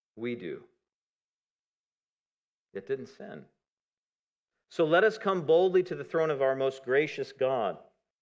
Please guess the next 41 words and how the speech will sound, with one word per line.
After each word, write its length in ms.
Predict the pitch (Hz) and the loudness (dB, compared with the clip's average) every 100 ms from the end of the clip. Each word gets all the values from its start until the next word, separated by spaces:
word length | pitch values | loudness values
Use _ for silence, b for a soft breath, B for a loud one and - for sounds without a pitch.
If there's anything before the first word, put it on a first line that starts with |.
| _ _ _ _ _ 104 | _ _ _ _ _ -6
There 280 | 123 147 | 0 0
we 120 | 151 135 | 0 -2
will 180 | 123 | -2
receive 380 | 117 113 123 110 | -4 -6 -10 -10
mercy, 640 | 113 123 143 143 - 87 - _ _ _ _ _ _ _ _ _ _ _ _ _ _ _ | -6 -4 -6 -6 -12 -14 -16 _ _ _ _ _ _ _ _ _ _ _ _ _ _ _
and 120 | 90 92 | _ -10
we 80 | |
will 100 | 101 | -8
find 380 | 101 110 113 113 | -6 -6 -6 -8
grace 600 | 107 131 131 85 - - | -2 0 0 -4 -14 -18
to 120 | - | -14
help 400 | 95 - 151 120 | -12 -8 -6 -6
us 540 | 87 71 - - - _ _ _ _ _ _ _ - | -8 -10 -18 -20 -20 _ _ _ _ _ _ _ -16
when 120 | 95 | -12
we 100 | 95 | -10
need 180 | 98 92 | -8 -10
it 120 | 95 | -10
most." 360 | 85 67 _ _ _ _ _ _ _ _ _ _ _ _ _ _ _ _ _ _ _ _ _ _ _ _ | -12 -12 _ _ _ _ _ _ _ _ _ _ _ _ _ _ _ _ _ _ _ _ _ _ _ _
Smyrna, 720 | _ - 160 202 160 107 90 _ _ _ _ _ _ _ _ | _ -10 -4 -2 -2 -6 -10 _ _ _ _ _ _ _ _
and 80 | 107 | -6
we'll 100 | 120 | -6
see 240 | 120 143 147 | -8 -8 -4
this 220 | 143 127 | -4 -6
in 80 | 113 | -10
just 180 | 120 | -10
a 60 | 113 | -10
few 160 | - 117 | -8 -6
moments 420 | 117 127 113 107 | -4 -4 -6 -10
as 140 | 101 | -12
we 80 | 110 | -12
kind 180 | 117 107 | -10 -10
of 100 | 107 | -10
consider 440 | 107 - 120 120 | -16 -10 -6 -6
the 80 | 95 | -8
commendation 760 | - 117 120 107 110 113 110 101 | -8 -8 -6 -6 -6 -6 -10 -12
that 140 | 92 | -14
Jesus 380 | 104 110 98 - | -14 -14 -16 -10
gives 260 | 113 107 - | -6 -6 -8
to 80 | |
this 200 | 95 92 | -12 -12
church, 640 | - 117 107 90 - - | -10 -4 -4 -4 -10 -20